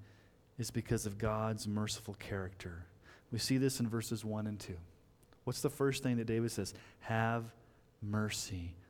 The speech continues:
on me, O God, according to your chesed," your steadfast love, "according to your abundant mercy. Blot out my transgressions, wash me thoroughly from my iniquity, and cleanse me from my sin."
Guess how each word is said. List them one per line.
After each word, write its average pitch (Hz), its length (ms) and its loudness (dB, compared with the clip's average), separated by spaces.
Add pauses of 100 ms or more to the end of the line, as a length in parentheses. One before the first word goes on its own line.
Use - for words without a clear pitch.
(120)
on 95 200 -2
me, 92 180 0
O 87 60 -4
God, - 440 -10 (600)
according 127 1120 8
to - 160 2
your 110 500 6 (160)
chesed," 127 760 4 (560)
your 123 100 2
steadfast 120 500 2
love, 107 300 4 (840)
"according 151 540 8
to 127 140 2
your 117 200 6
abundant 117 360 2
mercy. 127 500 4 (280)
Blot 139 400 8
out 139 260 4
my 120 180 4
transgressions, 143 840 2 (240)
wash 123 340 4
me 117 120 4
thoroughly 151 400 6
from 135 180 2
my 120 140 4
iniquity, 135 520 4 (220)
and 104 160 0
cleanse 131 400 4
me 131 160 6
from 120 320 0
my 107 200 -2
sin." 98 420 0